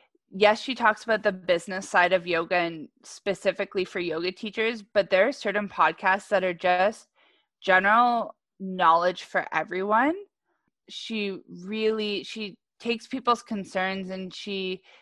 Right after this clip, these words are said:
dives into the spiritual side of it as well as the practical side. And so I find when I listen to her, I almost always leave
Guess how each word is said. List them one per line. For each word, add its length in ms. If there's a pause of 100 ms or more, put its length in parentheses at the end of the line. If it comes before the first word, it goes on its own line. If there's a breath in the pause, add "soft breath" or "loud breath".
(200 soft breath)
dives 320
into 220
the 100
spiritual 580
side 260
of 140
it 260
as 240
well 280
as 140
the 100
practical 560
side. 440
And 160
so 200
I 80
find 320
when 100
I 100
listen 360
to 80
her, 360
I 100
almost 420
always 420
leave 480